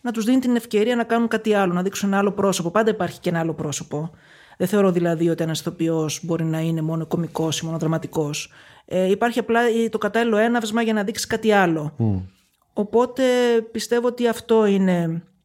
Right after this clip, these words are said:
Speaker 1: μια πρόκληση και ναι, θα ήθελα να κάνω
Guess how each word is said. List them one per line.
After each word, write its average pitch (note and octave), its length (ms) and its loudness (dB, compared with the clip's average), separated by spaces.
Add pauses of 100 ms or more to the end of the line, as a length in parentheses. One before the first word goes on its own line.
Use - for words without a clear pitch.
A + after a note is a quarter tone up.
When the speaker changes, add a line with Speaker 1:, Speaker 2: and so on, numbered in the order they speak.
(480)
Speaker 1:
μια G3 240 4
πρόκληση F#3 500 2 (840)
και C4 140 0
ναι, A#3 120 4
θα A3 140 0
ήθελα G#3+ 260 0
να E3+ 100 2
κάνω E3 460 0